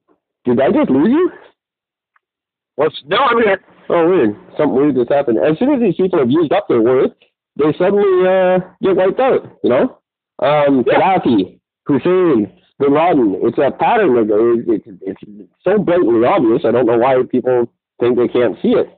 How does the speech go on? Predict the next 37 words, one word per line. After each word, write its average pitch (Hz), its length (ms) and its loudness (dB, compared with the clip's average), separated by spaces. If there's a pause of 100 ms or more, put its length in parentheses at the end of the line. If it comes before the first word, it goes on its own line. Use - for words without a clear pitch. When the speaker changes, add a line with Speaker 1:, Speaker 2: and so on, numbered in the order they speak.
(520)
Speaker 1:
It's - 440 -14
right 147 120 2
in 131 60 0
front 139 200 2
of 123 100 0
their 202 120 0
faces. 143 200 0
All 131 220 2
these 202 140 0
people 170 220 0
have 139 120 -2
done 160 220 0
something 123 280 0
big 151 280 -2
for 160 100 -2
the 135 80 0
U 123 140 2
S 120 180 0
at 117 160 -2
one 160 200 0
time, 127 320 0 (580)
and 113 260 0
when 123 140 2
it, 135 140 0
when 127 240 0
it's 123 140 -2
time 135 240 0
to 127 100 0
pay 117 160 0 (160)
for 117 320 0
that, 104 280 0 (800)
they're, 117 220 0
they're 120 160 0
just 117 180 -2
dead. 175 240 -2 (960)
Speaker 2:
That's 135 160 -4
it. - 200 -2